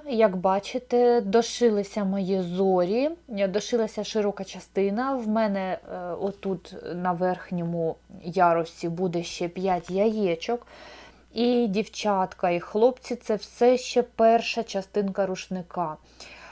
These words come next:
А, нічого, я думаю, що я піднажму трошки, буду вишивати далі. Ось дивіться, давайте ближче трошки вам покажу,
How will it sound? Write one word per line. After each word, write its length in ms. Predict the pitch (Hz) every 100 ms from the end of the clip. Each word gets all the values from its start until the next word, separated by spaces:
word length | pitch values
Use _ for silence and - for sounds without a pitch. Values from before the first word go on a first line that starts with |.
| -
А, 140 | 170
нічого, 640 | 185 226 277 - 175 165 180
я 200 | 190 214
думаю, 340 | 208 190 180
що 180 | - 190
я 200 | 180 170
піднажму 720 | 202 180 170 170 165 185 254
трошки, 560 | - 294 302 - 285 269
буду 320 | 202 202 180
вишивати 760 | 175 - 185 170 165 156 160
далі. 540 | 160 180 170 156 190 247
Ось 220 | 226 170
дивіться, 440 | 175 160 - - 160
давайте 360 | 147 131 -
ближче 440 | 131 135 123 - 147
трошки 440 | - 110 - 156
вам 220 | 143 147
покажу, 720 | 180 170 165 156 170 180 247